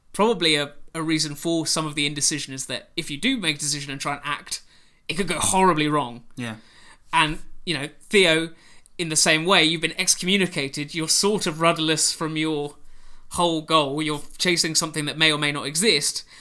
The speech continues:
Speaker 1: There's a lot of big ideas, whereas Brandy's is very much like, "I need money to fix Surfloat Town, and I'm gonna, the best way to do that is become the Pokemon champion." It's almost the simplicity of her goal allows her to be more leadership in that way.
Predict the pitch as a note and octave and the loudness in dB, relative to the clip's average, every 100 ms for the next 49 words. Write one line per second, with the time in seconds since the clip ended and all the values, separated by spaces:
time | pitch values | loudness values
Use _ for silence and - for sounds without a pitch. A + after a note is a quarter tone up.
0 | - - G3 A3 A3 F#3+ - A3+ G3+ F3+ | -6 0 4 4 2 -6 2 4 6 4
1 | F3+ F#3 D3 E3+ E3+ B3 C4 G#3+ G3 G3+ | 4 2 2 0 2 4 4 4 2 4
2 | F#3+ F#3 F3+ F3 E3 E3 D#3 E3 A#3+ F#3 | 4 4 2 2 2 2 -2 2 2 4
3 | F3 D#3+ D3 D3+ - - - - - - | 2 4 2 0 -8 -14 -20 -20 -20 -10
4 | - E3 D3 C#3+ C#3+ - - - - G#3 | -2 2 2 2 -4 -14 -20 -20 0 0
5 | G#3 - - - - F3+ D#3 E3 D3 - | 2 2 2 0 0 4 4 2 0 0
6 | E3 D3 D3 C#3+ - - - - D3 D3 | 0 0 -2 -6 -14 -20 -20 -6 -2 -2
7 | D3 - - F3 F3+ F3+ D#3+ D3+ D3 D3 | -2 -6 -10 0 0 2 0 2 0 -2
8 | - D#3 D3 D3 C#3 C#3 B2 C3 B2+ A#2+ | -6 -6 -4 -6 -6 -6 -6 -6 -8 -12
9 | - D#3+ G#3+ A3 F#3 D3+ - - - - | -6 0 2 4 4 4 0 -6 -20 -12
10 | - - F#3+ F3+ B3+ A3+ G3+ F3+ E3+ F#3+ | 0 4 4 4 2 4 4 4 4 2
11 | F#3 D#3+ D3 C3 C3 - _ - - E3 | 2 0 -4 -4 -10 -16 _ -18 -4 2
12 | F3 F3 F3 E3+ D3 D3 D3 D3 D3+ C#3+ | 4 4 2 0 0 0 -4 -2 -4 -4
13 | C#3+ C#3 B2+ - B2 - C3+ G2+ A#2 | -4 -6 -6 -10 -12 -12 -14 -14 -16